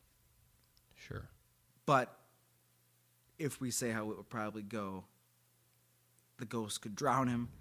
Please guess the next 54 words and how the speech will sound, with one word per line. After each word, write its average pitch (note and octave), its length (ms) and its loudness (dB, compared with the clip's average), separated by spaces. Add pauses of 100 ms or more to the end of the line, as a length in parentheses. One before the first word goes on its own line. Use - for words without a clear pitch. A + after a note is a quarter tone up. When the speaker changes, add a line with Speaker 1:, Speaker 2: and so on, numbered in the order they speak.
(400)
Speaker 2:
The - 80 -8
ghost A2 260 -4
could A2 80 -8
rip A2 220 -6
him G#2 80 0
apart. A#2+ 540 0
Speaker 1:
Yeah, F#2 180 6
just - 320 0
keep - 180 2
shoving E2+ 340 6
him E2 120 6
into E2+ 180 6
the F2 100 4
water. F#2 440 4 (100)
Speaker 2:
Right, G#2 240 0
he G#2+ 80 -2
just A2 140 -4
can't A#2 200 2
get G2+ 140 -2
up. A2 240 0 (240)
Eventually A#2+ 320 0
he A2+ 60 0
gets G#2+ 160 -4
tired. A#2 440 2 (240)
Speaker 1:
Yeah. D#2+ 220 2 (1200)
Speaker 2:
So, - 140 2
like, C#3 120 6
if C3 100 4
he's C3+ 120 2
crawling D3+ 320 8
out C3+ 100 6
of B2+ 40 2
the B2+ 60 2
water A#2+ 260 2
and A#2+ 100 2
he's A2+ 120 0
pushed - 320 0
down, A#2 400 2 (460)
how C3+ 140 -2
long C3+ 140 4
does B2 100 0
that A#2 160 0
take? G#2+ 340 -4 (180)
His C3 180 0
wife C3 360 6
watches A2 300 4
him A2+ 120 2
battle G#2+ 200 -2
this G2+ 200 -6
ghost G#2 360 -8 (160)
for, - 120 -8
like, G#2+ 120 -2
seventy-two G#2+ 560 -4
hours. D#2 420 -6